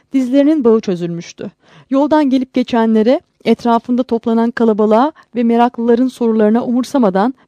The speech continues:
bir duvarın dibine çöktü. Birden etrafını saran kalabalığın arasından Muri'nin sesini duydu. Ordino başını kaldırdı.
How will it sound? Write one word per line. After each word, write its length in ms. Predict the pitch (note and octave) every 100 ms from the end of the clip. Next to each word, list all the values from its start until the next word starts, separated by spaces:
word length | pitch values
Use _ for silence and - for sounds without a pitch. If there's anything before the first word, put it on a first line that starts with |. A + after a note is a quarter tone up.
| -
bir 180 | C#4 G#3+
duvarın 360 | A#3 A#3+ B3+
dibine 280 | A3 G3 F#3
çöktü. 400 | - E3 - G3 - _ _ - -
Birden 220 | D4+ D4
etrafını 540 | C4 - A3+ A3 B3
saran 340 | A#3 A#3+ A3 A3+
kalabalığın 500 | A3+ G#3+ G3+ G#3 A3
arasından 520 | G3 G3 - G3+ A3+
Muri'nin 440 | B3+ C4 B3+ A3+
sesini 400 | A#3 G#3+ G3+ G3+
duydu. 320 | F3+ E3+ D#3+ F#3 _ _ - -
Ordino 440 | - B3+ B3+ C4+ A#3
başını 300 | G#3 G3+ F#3+
kaldırdı. 580 | F#3 F3 E3+ F3 -